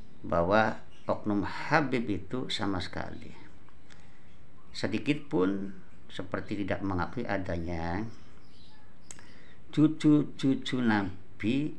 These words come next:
yang dari jalur Wali Songo, ya, yang bergelar syarif atau selain daripada Habib lah, Sayyid,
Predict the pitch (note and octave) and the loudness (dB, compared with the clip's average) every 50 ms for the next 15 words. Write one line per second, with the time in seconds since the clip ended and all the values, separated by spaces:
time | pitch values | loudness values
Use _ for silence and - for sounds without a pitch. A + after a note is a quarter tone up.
0 | - A2+ A2 G#2+ G#2 G2 G2 F#2+ F2+ F2+ F2+ E2 E2+ F#2+ A2+ - - - - - | -2 -2 0 2 2 4 4 4 2 2 0 0 -2 -4 -4 -6 -6 -6 -6 -6
1 | - - - - - - - - - - - F#2 G2 F#2+ F2+ F2+ F2+ F2 - A2 | -6 -6 -6 -6 -6 -6 -6 -6 -6 -4 0 0 2 2 2 0 0 -2 0 2
2 | G2+ A2 A#2+ A#2+ A#2+ A2+ G#2+ G#2 G2+ F#2+ F#2+ F#2 F#2 - - - - F2+ E2+ E2+ | 2 2 4 4 4 4 4 4 4 2 2 0 -2 -2 -2 -2 -2 -2 -2 -2
3 | E2 E2+ F#2 G#2 B2 C3 D3 - - - - - - - - - - - - - | -2 0 2 2 2 2 2 0 -2 -4 -6 -6 -6 -6 -6 -6 -6 -6 -6 -6
4 | - - - - - - - - - - - - - - - - - - - - | -6 -6 -6 -6 -8 -8 -8 -8 -6 -6 -6 -6 -6 -6 -6 -6 -6 -4 -4 -2
5 | F#2 F#2 - - D3 - - G#2+ G2+ G2 G2+ G#2 G2+ F#2+ F2+ F2+ F2+ F2 - F#2 | -2 -2 -2 -2 -4 -4 -2 2 4 4 4 4 2 2 0 0 0 0 0 0
6 | F2+ F2+ F2+ E2+ E2 E2+ F2 E2+ - - - G2 F2+ F2 F2+ G2 G#2+ A#2+ C#3+ D#3 | 2 2 2 2 2 0 -2 -4 -4 -2 -2 -2 0 0 2 2 2 4 2 2
7 | - - - - - E2+ - - F#2+ F2+ - - F#2 A#2 A#2 A2 F#2+ F2+ - - | 0 -4 -6 -6 -6 -6 -4 -4 -2 -2 -2 0 2 2 4 4 2 2 0 -2
8 | - E2+ E2+ F#2 F2 - - G#2 G#2 A#2 A2 - - - E2+ F#2 - - - - | -4 -4 -4 -4 -4 -2 -2 0 2 2 0 0 0 -4 -4 -4 -4 -6 -6 -6
9 | - - - - - - - - - - - - E2+ E2+ F2 F#2+ A2+ B2+ C#3+ C#3+ | -6 -6 -6 -6 -6 -6 -6 -6 -6 -6 -6 -4 -2 -2 2 4 4 4 2 0